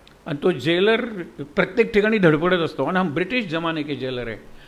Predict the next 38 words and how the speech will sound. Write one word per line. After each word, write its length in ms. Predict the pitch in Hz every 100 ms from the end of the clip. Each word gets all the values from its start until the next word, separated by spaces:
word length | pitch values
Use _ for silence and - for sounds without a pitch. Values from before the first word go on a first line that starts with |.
| -
आणि 120 | 185
त्याच्यात 240 | 185 190 247
तो 120 | 262
एक 160 | 247 190
वाक्य 300 | 185 185 233
काय 140 | 254
म्हणतो, 360 | 220 196 220 - -
"इतक्या 420 | 226 - - 269
ठिकाणी 500 | 262 196 190 220 240
माझ्या 280 | 240 226 220
बदल्या 460 | 190 170 165 196 202
केल्या, 320 | 170 165 233 - -
लेकिन 280 | 139 180 165
हम 240 | 139 156
नाही 160 | 196 240
बदले." 360 | 170 131 131 110 - - - - -
<laughs> 80 | -
हे 680 | 147 185 180 156 165 196 151
लक्षात 280 | 165 160 151
ठेवा, 400 | 135 135 - -
असरानीने 520 | 127 151 156 156 156
ती 120 | 147
भूमिका 360 | 143 143 147 165
केलेली 380 | 160 214 247 185
आहे. 100 | 131 - - -
इतक्या 320 | 220 - 269
ठिकाणी 460 | 254 240 285 294 339
बदल्या 340 | 277 190 185
केल्या, 280 | 139 127 113 - -
आपल्याला 360 | 135 185 208 254
इतक्या 500 | 240 196 - 247 247
संधी 420 | 269 262 247 226 233
मिळाल्या 380 | 208 202 196
जीवनात, 560 | 190 160 151 123 123 185 - -
इतक्या 300 | 170 160 -
प्रसंगातून 800 | 214 180 165 214 214 240 247 254
जावं 280 | 202 180 180
लागलं, 400 | 151 123 131 214